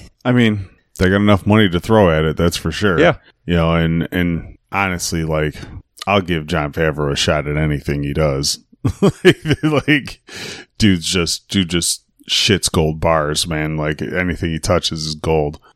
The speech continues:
Speaker 1: So, I, I
Speaker 2: Yeah,
Speaker 1: mean
Speaker 2: I haven't watched the, the Prehistoric Planet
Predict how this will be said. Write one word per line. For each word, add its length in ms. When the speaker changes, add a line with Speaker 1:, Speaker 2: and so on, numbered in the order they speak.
Speaker 1:
So, 160
I, 260
I 200
Speaker 2:
Yeah, 100
Speaker 1:
mean 120
Speaker 2:
I 20
haven't 240
watched 400
the, 440
the 100
Prehistoric 520
Planet 380